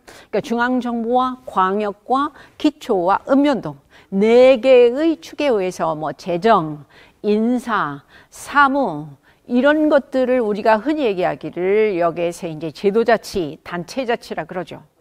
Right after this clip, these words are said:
근데 지방자치는 제도자치, 단체자치도 있지만 더 중요한 게 있어요.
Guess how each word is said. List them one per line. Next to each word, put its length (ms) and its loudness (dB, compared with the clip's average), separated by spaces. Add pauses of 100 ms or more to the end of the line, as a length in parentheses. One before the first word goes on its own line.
(220)
근데 160 0
지방자치는 840 -4
제도자치, 1000 -2 (140)
단체자치도 680 -6
있지만 300 -14
더 220 -2
중요한 460 -6
게 80 -8
있어요. 240 -12